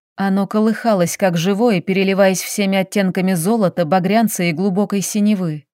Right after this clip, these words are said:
От чаш расходились волны марева, искажая воздух. Сама магия драконьего пика,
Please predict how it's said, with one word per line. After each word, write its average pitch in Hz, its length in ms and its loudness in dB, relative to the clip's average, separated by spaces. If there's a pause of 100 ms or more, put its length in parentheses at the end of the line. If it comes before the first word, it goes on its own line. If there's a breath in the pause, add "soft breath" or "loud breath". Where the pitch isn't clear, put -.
(360)
От 180 220 -4
чаш 214 360 0
расходились 220 720 0
волны 226 420 2
марева, 185 440 2
искажая 170 560 0
воздух. 165 600 -2 (400)
Сама 175 460 2
магия 202 420 2
драконьего 226 720 2
пика, 170 540 -4